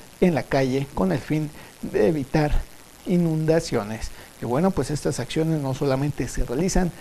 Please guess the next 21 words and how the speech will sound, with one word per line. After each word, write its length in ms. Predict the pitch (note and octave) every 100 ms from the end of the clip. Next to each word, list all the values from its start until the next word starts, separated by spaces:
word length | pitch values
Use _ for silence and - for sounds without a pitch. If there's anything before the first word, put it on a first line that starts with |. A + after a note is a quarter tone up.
| - -
en 140 | E3+
Coronango, 560 | D3 D#3+ G3 A3 F#3 F3
sino 240 | F3 F#3
también 420 | F#3 D3 D3+ E3 D#3 - -
en 140 | E3+
algunos 440 | C#3+ C3+ D3+ D3 -
otros 440 | C#3 C#3+ C3+ -
municipios 720 | F#3 F3+ E3 G#2+ C3 B2 C3+ A#2+
de 80 |
la 160 | A#2+ A#2+
región. 380 | A#2+ A2+ A2 G#2+ - - - -
Por 140 | -
otra 240 | D3+ D3 C#3
parte, 320 | G3 G3+ G3+
este 200 | F#3 E3
dieciséis 540 | D3+ G3+ - C#3 F3
de 80 | D3
julio 340 | C#3+ F3 F#3 E3
dan 200 | E3 E3+
inicio 400 | D#3+ E3+ E3+ D3+
lo-, 160 | C3